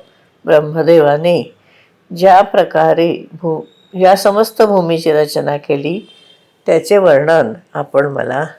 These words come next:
सांगावे." श्री पराशर ऋषी म्हणाले,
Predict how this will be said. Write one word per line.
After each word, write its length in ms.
सांगावे." 680
श्री 260
पराशर 720
ऋषी 240
म्हणाले, 680